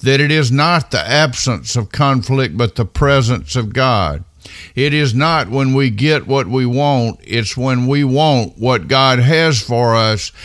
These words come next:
and our hearts find rest and peace in Him and not in the things or the, the ways of this world. "Blessed, happy are the peacemakers, for they shall be called sons of God."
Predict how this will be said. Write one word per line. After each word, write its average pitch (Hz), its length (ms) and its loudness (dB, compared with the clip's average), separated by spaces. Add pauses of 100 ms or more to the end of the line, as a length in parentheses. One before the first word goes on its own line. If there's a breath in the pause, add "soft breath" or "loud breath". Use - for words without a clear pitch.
(160 loud breath)
and 120 160 2
our 123 200 2
hearts 127 560 2
find 120 400 2
rest 135 440 2
and 101 400 -4
peace 123 580 -2
in 110 280 0
Him 113 580 2 (360 loud breath)
and 110 220 2
not 131 320 2
in 120 300 0
the 113 160 2
things 120 600 0
or 101 240 0
the, 95 300 -2 (340 loud breath)
the 107 140 -2
ways 110 560 0
of 92 220 -2
this 107 260 -2
world. 95 520 -2 (920 loud breath)
"Blessed, 127 580 2
happy 98 800 0 (240 loud breath)
are 120 160 2
the 117 160 0
peacemakers, 104 1000 -2
for 110 220 -4
they 127 260 2
shall 123 260 0
be 120 180 0
called 110 460 0
sons 120 420 0
of 104 160 -6
God." 139 320 0